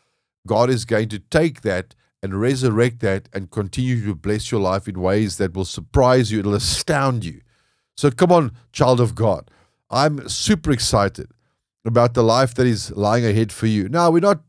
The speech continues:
we don't give to manipulate God or to try and twist God's arm. We sim-,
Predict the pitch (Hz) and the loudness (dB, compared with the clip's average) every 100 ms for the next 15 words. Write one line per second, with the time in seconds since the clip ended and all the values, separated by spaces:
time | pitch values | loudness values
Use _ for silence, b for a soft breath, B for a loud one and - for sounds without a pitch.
0 | _ 139 190 226 185 139 120 131 110 113 | _ -2 0 0 2 2 2 0 0 2
1 | 127 127 117 110 85 101 104 107 95 98 | 2 2 4 2 2 4 4 4 0 -2
2 | - 117 - - 156 104 - 101 101 85 | 0 0 2 4 4 4 0 2 2 -2
3 | 110 113 95 104 _ _ _ _ - 120 | -2 -2 -2 -6 _ _ _ _ -4 -2
4 | 113 160 | 0 0